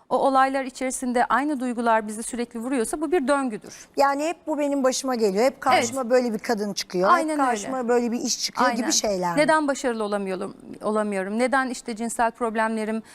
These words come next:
Speaker 1: e, bir türlü bitmiyor? Neden kıtlık bilincim var, para döngülerimi kıramıyorum? E, neden kendi zincirlerimi kıramıyorum
Speaker 2: Hı hı.
Speaker 1: mesela? Her şekilde düşünülebilir.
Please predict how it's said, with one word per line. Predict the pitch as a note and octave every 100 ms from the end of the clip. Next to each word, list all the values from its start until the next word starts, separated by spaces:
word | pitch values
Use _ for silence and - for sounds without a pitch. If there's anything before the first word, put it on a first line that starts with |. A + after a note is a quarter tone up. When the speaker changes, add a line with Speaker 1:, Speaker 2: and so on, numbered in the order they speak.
| - -
Speaker 1:
e, | G3 G3+
bir | A3+
türlü | B3 A#3
bitmiyor? | A3 - A3 A3
Neden | A#3+ C#4
kıtlık | - - C4 -
bilincim | A#3+ A#3+ A#3+ A#3
var, | A#3
para | A#3 A#3 A3
döngülerimi | A3+ G#3+ A3 A3
kıramıyorum? | - A3 G#3+ G3+ G3+ G#3+ - - _
E, | G3 G#3 A3+
neden | C4 D4 D4+
kendi | D4 C4+ B3+ C#4
zincirlerimi | A3+ A#3 A3+ A#3+ C4+
kıramıyorum | - B3 G3+ F#3+ F3
Speaker 2:
Hı | A3+
hı. |
Speaker 1:
mesela? | F#3+ F#3 - A#4+ B4
Her | D4 E4+ F#4 - A#3+
şekilde | - C#4+ D4 D4
düşünülebilir. | C4+ - D#4 D4+ D4+ C5